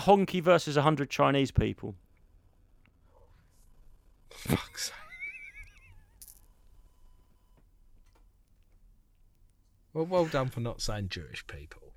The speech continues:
Speaker 2: mate. <laughs> It's
Speaker 1: Well,
Speaker 2: been
Speaker 1: that's just,
Speaker 2: said.
Speaker 1: that's just, uh, d-,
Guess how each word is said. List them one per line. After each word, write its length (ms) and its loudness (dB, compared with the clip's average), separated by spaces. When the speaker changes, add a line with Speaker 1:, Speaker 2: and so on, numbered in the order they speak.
Speaker 2:
mate. 240 -20
<laughs> 60 -20
It's 220 -10
Speaker 1:
Well, 120 6
Speaker 2:
been 80 6
Speaker 1:
that's 120 2
just, 120 -2
Speaker 2:
said. 60 -4
Speaker 1:
that's 220 2
just, 320 -10
uh, 120 -4
d-, 120 -18